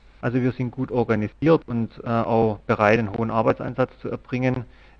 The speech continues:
Äh, im Projekt ist natürlich geplant, dass zukünftig auch andere Praxen dran teilnehmen und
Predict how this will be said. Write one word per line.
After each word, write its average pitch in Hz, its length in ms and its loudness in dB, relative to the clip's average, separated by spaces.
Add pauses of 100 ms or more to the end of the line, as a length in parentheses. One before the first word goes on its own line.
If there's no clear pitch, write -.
Äh, 120 100 -2
im 120 180 -2
Projekt 117 400 4
ist 123 120 -10
natürlich 123 340 -4
geplant, 110 640 0
dass 107 160 -2
zukünftig 113 460 -8
auch 101 100 -4
andere 110 260 -10
Praxen 107 640 -6 (500)
dran 104 240 -4
teilnehmen 120 640 2
und 110 280 -6